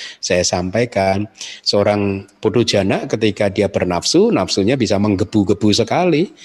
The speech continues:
sampai dia kemudian dikuasai oleh nafsu tersebut, sampai kemudian dia bisa saja melakukan karma buruk, karma buruk yang lain,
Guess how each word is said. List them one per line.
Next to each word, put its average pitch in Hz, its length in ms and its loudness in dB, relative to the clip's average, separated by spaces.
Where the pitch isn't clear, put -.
sampai 98 400 -2
dia 107 160 2
kemudian 101 560 0
dikuasai 123 920 2
oleh 104 240 2
nafsu 104 320 0
tersebut, 139 640 0
sampai 95 560 0
kemudian 101 640 0
dia 107 180 0
bisa 165 480 0
saja 117 320 0
melakukan 107 540 -2
karma 104 340 -2
buruk, 104 320 0
karma 101 220 0
buruk 98 340 0
yang 101 240 0
lain, 151 400 0